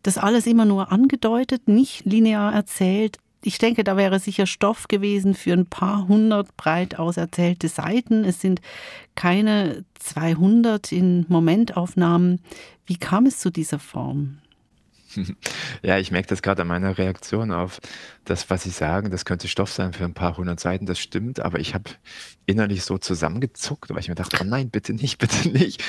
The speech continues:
Speaker 2: Weil ich, äh, denk, also ich arbeite ja auch als Lektor und, äh, wenn ich Texte begutachte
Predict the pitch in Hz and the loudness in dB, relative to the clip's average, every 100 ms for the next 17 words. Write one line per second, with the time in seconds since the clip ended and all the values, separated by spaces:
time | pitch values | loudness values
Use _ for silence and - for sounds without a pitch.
0 | 165 - 101 - 92 92 85 98 110 - | -4 0 0 2 0 0 0 -2 0 0
1 | 95 92 90 110 98 92 95 - 90 - | 2 2 2 0 0 0 -2 0 -2 -2
2 | - 85 92 101 87 92 - 87 82 85 | -4 -2 -2 -4 -6 -10 -6 -4 -2 -4
3 | 87 - - - 92 85 85 110 139 87 | -6 -6 -8 -6 -4 -4 -4 -4 -4 -4
4 | 87 - 90 | -6 -6 -6